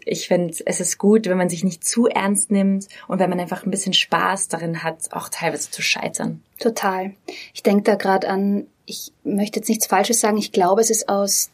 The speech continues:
Speaker 2: aus dem Theaterstück Über die Dörfer von Peter Handke. Da gibt's diesen Satz, „Spielt euer Spiel, aber es sei beseelt.“ Und das find ich so,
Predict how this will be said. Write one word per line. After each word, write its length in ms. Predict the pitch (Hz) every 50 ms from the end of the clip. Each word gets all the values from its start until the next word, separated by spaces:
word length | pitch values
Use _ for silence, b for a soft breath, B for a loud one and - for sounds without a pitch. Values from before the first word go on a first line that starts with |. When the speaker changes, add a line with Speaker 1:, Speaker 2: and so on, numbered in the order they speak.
| _ _
Speaker 2:
aus 140 | - 202 -
dem 140 | - 214 202
Theaterstück 480 | - 196 190 190 - - - 220 214 -
Über 160 | 220 214 202
die 160 | 208 208 202
Dörfer 400 | - 196 180 196 220 226 - 214
von 300 | 202 - 202 196 196 190
Peter 300 | - - 202 202 208 202
Handke. 380 | 196 185 196 202 - 226 220 220 220 B B B B B B B B _
Da 120 | - 208
gibt's 180 | 185 214 202 -
diesen 200 | - 208 208 208
Satz, 420 | 202 208 202 208 208 - - - _
„Spielt 420 | - - - _ - 226 226 240 196
euer 180 | 202 202 196
Spiel, 360 | 196 - - 214 214 226 233
aber 180 | 214 185 190 180
es 120 | 180 - -
sei 140 | 196 180 185
beseelt.“ 640 | 196 190 - - 196 190 196 185 175 - - - - B B B B B B B B
Und 180 | B 196 196 196
das 160 | 196 196 -
find 240 | - - 208 202 202
ich 160 | 202 - -
so, 460 | - 202 196 196 196 196 196 - -